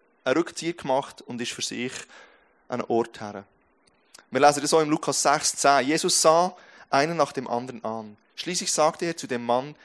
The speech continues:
„Streck deine Hand aus.“ Er tat es und die Hand war gesund. Also wieder Erfolg, wieder eine Frucht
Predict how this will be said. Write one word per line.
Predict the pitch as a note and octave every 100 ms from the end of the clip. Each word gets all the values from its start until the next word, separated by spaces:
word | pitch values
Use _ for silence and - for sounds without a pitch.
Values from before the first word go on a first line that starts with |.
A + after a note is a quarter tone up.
| _
„Streck | - - G3+ -
deine | G3 E3 C#3
Hand | E3 G3
aus.“ | D#3+ G#2+ - - _ _ -
Er | - -
tat | C#3 D#3+ -
es | F3 -
und | B2 A#2
die | A2+
Hand | A#2+ C3 C#3+ - _
war | A2 G#2+ A#2+
gesund. | C#3+ - E3+ A#2
Also | A2 A2 A3+
wieder | B3 C4+ A3+
Erfolg, | G3+ F#3 F#3 G#3 F#3+
wieder | A3 B3
eine | A3+
Frucht | F#3 G#3+ A3 -